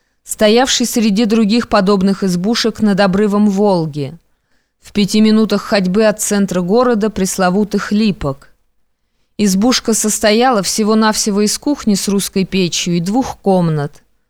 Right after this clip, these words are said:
Большую из них занимала семья сапожника Иринархова,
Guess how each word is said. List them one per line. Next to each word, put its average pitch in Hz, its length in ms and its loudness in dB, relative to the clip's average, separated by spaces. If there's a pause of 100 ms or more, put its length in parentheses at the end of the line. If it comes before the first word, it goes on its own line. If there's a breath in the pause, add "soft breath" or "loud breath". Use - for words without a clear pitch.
(640)
Большую 214 560 2
из 202 160 0
них 240 180 2
занимала 208 520 2
семья 214 380 0
сапожника 208 760 0
Иринархова, 190 1120 0